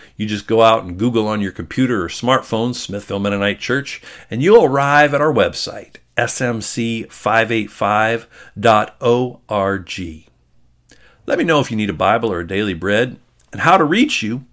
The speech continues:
and we will connect. But the best thing would be for you to stop by some Sunday. Uh, just a couple hours from now, we gather at, for worship at ten thirty A M, Lord willing, every Sunday at our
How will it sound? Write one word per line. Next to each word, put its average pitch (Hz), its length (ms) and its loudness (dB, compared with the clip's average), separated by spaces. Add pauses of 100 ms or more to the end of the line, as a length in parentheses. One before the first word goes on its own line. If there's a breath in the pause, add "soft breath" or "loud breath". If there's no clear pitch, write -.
(840)
and 80 240 -6
we 101 140 0
will 110 160 -4
connect. - 580 -10 (1120 loud breath)
But - 160 -6
the 80 60 -8
best 160 540 6
thing 127 240 2
would 104 160 -2
be 113 140 0
for 98 140 -6
you 113 80 -2
to 107 60 -4
stop 139 400 0
by 139 260 4
some 110 260 -2
Sunday. 104 540 -2 (440 loud breath)
Uh, 85 220 -8
just 120 220 -2
a - 20 -16
couple 127 260 2
hours 143 240 4
from 110 160 -6
now, 107 160 4
we 120 140 2
gather 123 420 6
at, 95 140 0 (460)
for 101 180 2
worship 127 500 0 (400 soft breath)
at - 240 -6
ten 180 320 4
thirty 180 460 2
A 165 260 4
M, 160 300 0
Lord 147 320 2
willing, 170 420 2 (500 soft breath)
every 175 440 4
Sunday 147 420 0
at 101 140 4
our 87 240 0